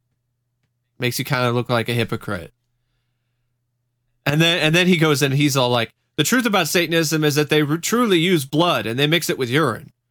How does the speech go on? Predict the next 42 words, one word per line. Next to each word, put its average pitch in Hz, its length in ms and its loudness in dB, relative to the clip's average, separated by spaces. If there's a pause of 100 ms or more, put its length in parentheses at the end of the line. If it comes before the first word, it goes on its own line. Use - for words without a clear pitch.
(240)
And 127 140 -2
they 160 100 2
also 196 220 0
use 151 260 0
real 208 240 0
meat, 147 320 -4
the 135 80 -6
real 170 240 0
flesh, 127 400 -2
and 139 100 -4
this 165 160 -2
is 160 80 -8
what 151 160 -4
makes 135 240 -2
Satanism 117 500 -6
true." - 480 -8 (460)
True? 262 560 2 (300)
How 294 200 0
does 320 100 -2
this 294 180 -2
make 277 240 0
it 226 160 -2
true? 254 560 -4
Like, 139 220 -4 (300)
what, 247 260 0
where 262 220 0
is 262 120 -2
your 233 100 0
proof? 240 600 -2 (260)
How 226 200 -2
can, 262 180 -6
how, 220 240 0 (220)
you 208 120 -4
know, 196 260 -2
do 175 140 -6
you 175 120 -2
have, 160 260 0
like, 151 300 -4 (320)
pictures 151 720 -4
of 123 160 -8
a 120 60 -6
satanic, 127 500 -4